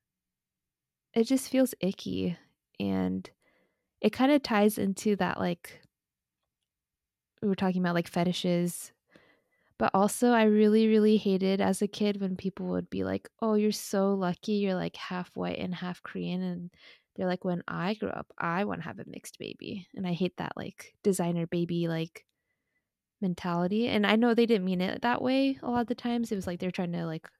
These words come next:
compliment me maybe in, like, a <laughs> weird way,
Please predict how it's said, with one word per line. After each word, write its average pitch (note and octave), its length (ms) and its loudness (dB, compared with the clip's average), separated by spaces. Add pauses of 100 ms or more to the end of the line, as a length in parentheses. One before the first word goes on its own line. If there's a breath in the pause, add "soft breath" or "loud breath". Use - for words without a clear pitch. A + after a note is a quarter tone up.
(100)
compliment E3+ 540 -8 (720)
me F#3+ 120 2
maybe F#3 340 2
in, F#3 100 2
like, F#3 180 0
a G3 40 4
<laughs> - 20 6
weird A#3+ 200 12
way, A#3+ 440 4